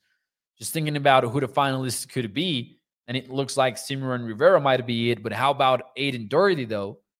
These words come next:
Could also be it. Cowboys defensive line coach. And we're gonna talk about all of them when we rank them at the end of the show. Uh, in the meantime, though, let me bring up the other candidate that maybe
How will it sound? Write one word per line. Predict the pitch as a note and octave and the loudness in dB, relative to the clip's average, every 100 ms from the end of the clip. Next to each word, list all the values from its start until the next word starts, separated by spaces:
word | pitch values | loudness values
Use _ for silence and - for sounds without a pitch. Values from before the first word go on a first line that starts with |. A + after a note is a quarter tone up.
| - | -6
Could | B2+ | 4
also | F3 G3+ A2+ | 4 4 -4
be | G2+ A2 F#2 | -4 -6 -6
it. | - | -10
Cowboys | - C#3 C3 C3+ | -2 0 0 -2
defensive | A2 C3+ A#2+ B2+ - A2+ | -4 -8 -6 -8 -8 -4
line | C3 A#2 | -4 -4
coach. | - G#2 G2+ - _ _ - | -4 -6 -6 -12 _ _ -6
And | |
we're | C#3+ | -4
gonna | D#3 D3 | -2 -2
talk | D#3 C#3+ | 4 4
about | B2+ B2 A2+ - - | 6 0 -2 -4 -2
all | B2 A#2+ | 0 2
of | G#2+ | -2
them | A2+ | -6
when | A2 G#2+ | -6 -6
we | C3 | -4
rank | A#2+ C3+ C3 A#2+ | -2 0 0 -2
them | A2 G#2+ _ _ - | -6 -8 _ _ -8
at | A#2 | -6
the | A2+ B2+ | -2 0
end | B2 | 0
of | |
the | G#2+ | -4
show. | G2 D3 C#3 A2+ G#2+ - _ - | -2 6 8 8 2 -12 _ -4
Uh, | A2 A2+ | -2 0
in | E3 | 0
the | D#3+ | 2
meantime, | E3 G#3+ G#3+ A3+ A3 | 4 2 4 2 4
though, | G#3+ A#3 C4 - _ _ _ _ _ _ _ | 6 6 4 0 _ _ _ _ _ _ _
let | B2 G#3+ | 4 6
me | B3+ B3 | 4 -4
bring | F#3 A3+ A3 G#3 | 2 2 2 2
up | B3 G#3+ - - - _ _ _ | 8 8 6 -14 -20 _ _ _
the | D#3+ G3+ | -12 0
other | A3 C#4+ A#3+ | 6 6 6
candidate | B2+ - D#3 C3 A2+ A2 - | 0 -2 -2 -2 -4 -8 -2
that | C3 | -2
maybe | C#3 F3+ E3 E3 E3 D#3+ | 0 -2 0 -4 -6 -12